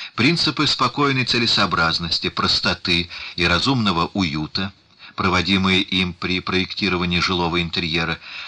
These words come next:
далеко не совпадали с методами декорирования книги, тканей, шпалер и обоев, для которых было характерным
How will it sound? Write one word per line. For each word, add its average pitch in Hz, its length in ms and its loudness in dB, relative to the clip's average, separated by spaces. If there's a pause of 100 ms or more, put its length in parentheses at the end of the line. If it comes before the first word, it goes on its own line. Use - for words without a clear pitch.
далеко 101 380 2
не 170 100 4
совпадали 131 680 2
с - 160 2
методами 92 600 0 (300)
декорирования 87 1040 0
книги, 92 480 0
тканей, 90 600 0
шпалер 85 680 2
и 87 80 -4
обоев, 92 560 0 (300)
для 80 180 -4
которых 131 440 0
было 98 200 0
характерным 78 720 -2